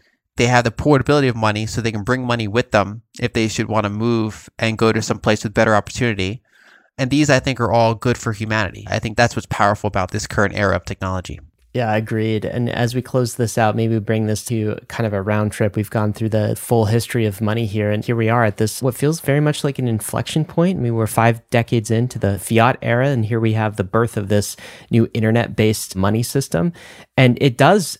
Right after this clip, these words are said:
Speaker 2: Lynn, I agree with you. It feels like a two-prong attack, right? We've talked about money in the context of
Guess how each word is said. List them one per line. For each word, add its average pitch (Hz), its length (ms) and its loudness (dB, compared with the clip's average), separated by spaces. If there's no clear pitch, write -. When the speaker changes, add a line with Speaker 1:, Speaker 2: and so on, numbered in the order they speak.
Speaker 2:
Lynn, 127 260 2
I 117 220 2
agree 120 260 2
with 220 140 0
you. 107 100 4
It 98 80 0
feels 156 220 0
like 170 140 0
a 113 40 0
two-prong 147 680 0
attack, - 680 -2
right? 120 300 4
We've 135 180 0
talked 156 300 0
about 127 180 4
money 120 200 2
in 113 60 0
the 110 60 -2
context 117 540 0
of 107 240 -2